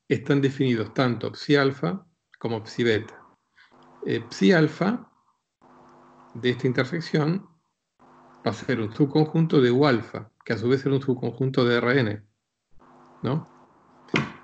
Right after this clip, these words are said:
Con lo cual, psi alfa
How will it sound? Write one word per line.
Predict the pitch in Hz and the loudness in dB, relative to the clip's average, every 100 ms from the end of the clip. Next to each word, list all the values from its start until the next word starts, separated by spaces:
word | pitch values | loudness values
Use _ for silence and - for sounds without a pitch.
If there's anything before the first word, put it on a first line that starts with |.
| - - - - - - - - - - - - - - - | -20 -20 -20 -20 -20 -20 -20 -20 -20 -20 -20 -20 -20 -20 -10
Con | - 127 | 0 2
lo | 127 | 4
cual, | 135 120 113 - - - | 4 2 0 -8 -18 -2
psi | 175 | 4
alfa | 170 170 160 - 185 220 | 4 4 0 0 0 -2